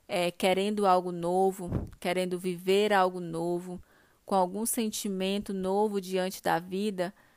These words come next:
nós tendemos a relutar contra isso. Começamos logo a nos indagar: "Meu Deus, mas eu nunca quis isso,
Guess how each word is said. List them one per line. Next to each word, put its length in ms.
nós 180
tendemos 560
a 80
relutar 840
contra 400
isso. 480
Começamos 500
logo 360
a 80
nos 260
indagar: 760
"Meu 160
Deus, 680
mas 560
eu 120
nunca 240
quis 360
isso, 520